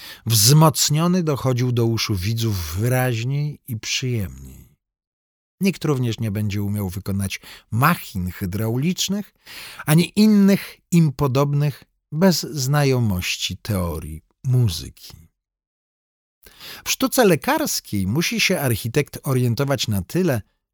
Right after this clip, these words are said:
by znać nachylenie nieba, które Grecy nazywają klimata, właściwości czystego i zakażonego powietrza oraz właściwości wód. Albowiem bez znajomości tych zasad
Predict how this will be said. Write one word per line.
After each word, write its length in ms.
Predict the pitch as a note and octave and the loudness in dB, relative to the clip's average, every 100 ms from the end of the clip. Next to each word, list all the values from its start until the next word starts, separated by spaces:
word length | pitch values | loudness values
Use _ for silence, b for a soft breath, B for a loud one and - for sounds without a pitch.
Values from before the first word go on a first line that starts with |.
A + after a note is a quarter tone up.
| _ _ - | _ _ 0
by 180 | B2+ | 2
znać 520 | B2+ A2 B2 G3+ - - | 4 4 4 2 2 0
nachylenie 800 | C#3 C3 - C3+ C3+ D3+ D3 C#3 | 0 -2 0 2 4 2 2 4
nieba, 600 | C3+ D3+ C3+ F2 D#2 E2+ _ _ _ | 4 4 2 0 -4 -8 _ _ _
które 280 | - B2+ B2+ | -2 2 2
Grecy 540 | G#2 B2+ C3+ - C#3+ | 2 4 4 0 -2
nazywają 840 | C3+ C3 A2 A2 A#2 A#2+ A#2 A2+ G#2 - | 0 0 0 0 0 0 0 -2 -6 -8
klimata, 880 | - B2+ C3+ C3 G#2+ - C#2 B1 - _ _ _ _ _ B B B | -4 0 2 0 -2 -6 -18 -18 -20 _ _ _ _ _ B B B
właściwości 840 | B2 D#3+ - E3+ F3+ F#3+ - C#3 | 4 4 4 2 0 0 0 -2
czystego 600 | - C#3+ - - F#3 F#3+ | 2 4 4 2 2 2
i 100 | F3 | 2
zakażonego 760 | A#2+ C#3 - C#3 B2+ C3 C3+ C3+ | 4 2 2 2 2 0 0 -2
powietrza 600 | E3 E3 F#3+ - - A2+ B B B | -2 -2 -2 0 0 0 B B B
oraz 220 | C#3+ C#3 | 6 6
właściwości 880 | B2 D#3+ - C#3 C3 E3 - - D#3 | 6 6 4 2 2 2 2 0 0
wód. 720 | B2 C3 E3 G2+ _ - - _ _ _ _ _ _ | 0 2 2 0 _ -20 -20 _ _ _ _ _ _
Albowiem 480 | A#2 B2+ E3+ E3+ B2 | 0 2 4 4 4
bez 160 | G3 | 2
znajomości 920 | A3 C#3 G#2+ A2 G2+ F#2 F2+ E2+ - D2+ | 2 2 2 0 0 0 -2 -4 -8 -8
tych 200 | E2 D2+ | -10 -10
zasad 500 | D#2 D2+ - F#2 | -10 -10 -8 -10